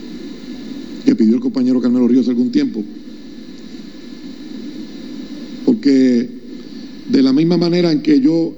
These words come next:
le exigí a la licenciada Wandimar Burgos que se fuera y consulté a los compañeros de mayoría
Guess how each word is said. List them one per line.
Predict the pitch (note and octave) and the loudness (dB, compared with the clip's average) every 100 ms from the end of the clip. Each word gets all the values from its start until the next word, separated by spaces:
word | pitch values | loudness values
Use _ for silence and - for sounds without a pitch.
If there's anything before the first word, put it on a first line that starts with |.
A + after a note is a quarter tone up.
| - | 0
le | D4 C#3+ | 4 4
exigí | - C4 B2+ E3+ D3+ - - - - - | 4 2 4 4 2 -8 -14 -14 -14 2
a | C3+ | 6
la | C3+ | 6
licenciada | B2+ A#2+ D3 E3 | 6 6 4 4
Wandimar | D#3 C#3+ C#3 D#3+ | 4 4 4 4
Burgos | C#3+ D#3+ C#3+ | 4 6 4
que | - | 2
se | B2 A#2+ | 4 4
fuera | C#3+ E3+ B2+ - - - - - - - - - - - - - - - - - | 6 4 2 -2 -10 -14 -12 -14 -14 -14 -14 -14 -14 -14 -14 -12 -12 -12 -12 0
y | - C4+ | 2 4
consulté | - C#3 C3 A#2+ D#3+ | 4 4 4 4 2
a | F3 | 2
los | D#3+ | 2
compañeros | F3 D3+ D3+ D#3 E3+ | 0 2 2 4 4
de | D#3+ | 4
mayoría | D#3 D3 C#3 D#3+ D#3 | 6 6 6 6 4